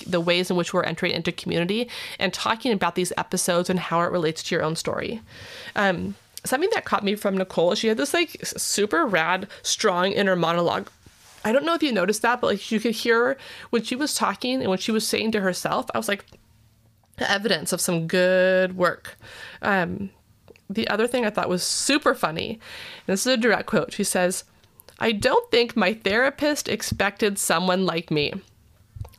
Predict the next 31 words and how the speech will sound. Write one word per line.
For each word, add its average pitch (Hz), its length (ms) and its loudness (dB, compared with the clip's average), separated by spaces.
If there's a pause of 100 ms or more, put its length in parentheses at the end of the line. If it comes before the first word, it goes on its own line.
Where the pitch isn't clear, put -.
(120)
And 202 240 0
I'm 220 160 -2
like, 196 220 0
"Oh 220 160 6
man, 170 280 2
I 302 140 2
have 185 160 0
thought 143 280 0
that." 135 360 0
I 302 80 2
don't 392 120 0
know 208 120 2
how 196 140 0
many 175 180 0
of 160 80 -2
you 160 140 2
have 175 100 -4
thought 180 260 0
that, 175 320 -2
but 170 200 0 (880)
I'm 220 80 0
gonna 294 140 2
speak 214 260 -4
to 202 60 -4
this 202 120 -2
from 208 120 2
both 175 220 2
sides 170 240 0
of 160 60 -4
the 160 80 0
couch. - 460 -4